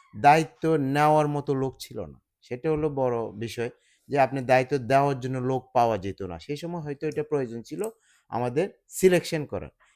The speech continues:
কিন্তু এখন আমাদের দায়িত্ব নেওয়ার মতো অনেক লোক। এই যে দেখেন, ওনারা সুন্দরভাবে দায়িত্ব নিছে, ইলেকশন করে আসছে, কত সুন্দর পরিবেশ, দায়িত্ব নেওয়ার কত, আ, কত লোক আমাদের তৈরি হয়েছে। এখন তো আমাদের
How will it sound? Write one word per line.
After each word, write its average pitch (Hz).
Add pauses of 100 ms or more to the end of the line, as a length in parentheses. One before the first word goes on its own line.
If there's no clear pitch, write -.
কিন্তু 190 (120)
এখন 185
আমাদের 190
দায়িত্ব 165
নেওয়ার 147
মতো 143
অনেক 190
লোক। - (420)
এই 165
যে 185
দেখেন, 180
ওনারা 170
সুন্দরভাবে 165
দায়িত্ব 160
নিছে, 160 (380)
ইলেকশন 147
করে 170
আসছে, 156
কত 196
সুন্দর 185
পরিবেশ, 117 (460)
দায়িত্ব 156
নেওয়ার 160
কত, 156
আ, 143 (200)
কত 151
লোক 151 (180)
আমাদের 151
তৈরি 170
হয়েছে। 131 (440)
এখন 196
তো 196
আমাদের 180